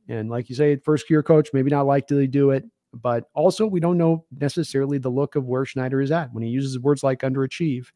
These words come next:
that means he has a little bit maybe of a different outlook on where he sees this team. Maybe the ownership has a different outlook of where they see this team and where it should be pushing towards this year, this next season. And so, uh, we'll have to just see which, what John does. He'll tell us by the moves, of course, the bottom line on this, but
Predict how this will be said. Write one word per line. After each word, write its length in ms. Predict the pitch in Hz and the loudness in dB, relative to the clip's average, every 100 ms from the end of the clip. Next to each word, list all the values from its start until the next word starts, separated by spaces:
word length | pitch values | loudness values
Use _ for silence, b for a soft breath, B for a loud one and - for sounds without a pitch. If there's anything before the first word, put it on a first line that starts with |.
| b b b b - | b b b b -6
that 140 | 113 | 0
means 220 | 135 135 | 2 2
he 80 | 127 | 2
has 160 | 143 135 | 2 2
a 20 | |
little 140 | 135 | 0
bit 180 | 127 135 | 0 0
maybe 220 | 135 131 | 0 0
of 100 | 127 | 0
a 60 | 123 | 0
different 280 | 135 - 131 | -2 0 -2
outlook 320 | 135 139 - | 0 -2 -4
on 140 | 123 | -4
where 160 | 120 127 | -2 -2
he 140 | 135 | -2
sees 180 | 131 139 | -2 -2
this 160 | 135 123 | -2 -2
team. 180 | 165 | -4
Maybe 140 | 107 117 | -4 -2
the 120 | 131 | 2
ownership 340 | 156 151 135 | 2 2 0
has 160 | 123 113 | -2 -4
a 40 | |
different 280 | 110 113 120 | -4 -4 -4
outlook 240 | 113 113 113 | -4 -6 -6
of 80 | |
where 120 | 113 117 | -4 -2
they 80 | |
see 160 | 113 123 | -2 -4
this 120 | 113 | -6
team 280 | - 117 107 - | -4 -6 -6 -6
and 140 | 123 | -6
where 140 | 120 120 | -4 -6
it 40 | |
should 140 | - | -10
be 60 | 113 | -14
pushing 340 | - 127 120 | -12 -12 -10
towards 300 | 113 120 107 | -8 -8 -6
this 240 | 120 110 - | -6 -6 -4
year, 240 | 107 98 | -4 -6
this 220 | 123 123 117 | -6 -6 -6
next 200 | 110 - | -8 -6
season. 380 | 120 104 104 107 | -6 -6 -10 -14
And 160 | 120 110 | -14 -10
so, 320 | - 117 113 | -4 0 0
uh, 100 | 117 | 0
we'll 160 | 120 175 | 6 6
have 140 | 180 | 6
to 80 | 196 | 4
just 160 | 190 | 4
see 80 | - | 6
which, 400 | 180 180 - - - | 6 6 2 -2 6
what 160 | 160 | 6
John 240 | - 165 156 | 8 8 8
does. 220 | 160 135 | 6 6
He'll 120 | 151 | 4
tell 160 | 151 160 | 6 6
us 80 | 151 | 6
by 100 | 160 | 4
the 60 | 147 | 6
moves, 300 | 151 143 113 | 6 4 2
of 80 | 110 | -2
course, 280 | 131 123 - B B B | 0 0 -6 B B B
the 80 | 131 | 2
bottom 220 | 147 127 | 2 4
line 220 | 135 151 | 2 2
on 140 | 120 113 | 0 -2
this, 180 | 113 | -6
but 260 | - 120 | -6 -4